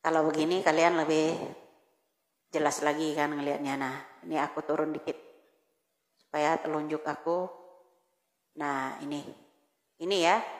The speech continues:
Nah, ini. Di bagian kakinya Ferdi Sambo tuh ada orang. Ya, gambar orang.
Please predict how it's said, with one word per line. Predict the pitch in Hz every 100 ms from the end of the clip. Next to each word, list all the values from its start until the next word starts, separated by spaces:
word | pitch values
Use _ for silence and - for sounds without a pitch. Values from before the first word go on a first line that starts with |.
| - - - _ _ _ _ _ _ _ _ _ _ _ -
Nah, | 151 143 139
ini. | 147 151 143 - - _ _ _ _ _ _ _ _ _ _ _ _ _
Di | 165
bagian | 160 151 156 165 170 170 170 165 165 - - _
kakinya | - 165 - 170 175
Ferdi | 170 165 -
Sambo | 160 160
tuh | 175 156
ada |
orang. | 147 156 151 147 - - - - _ _ _ _ _ _ _ 170
Ya, | 165 - - - _ _ _ 160
gambar | 156 147
orang. | 156 156 147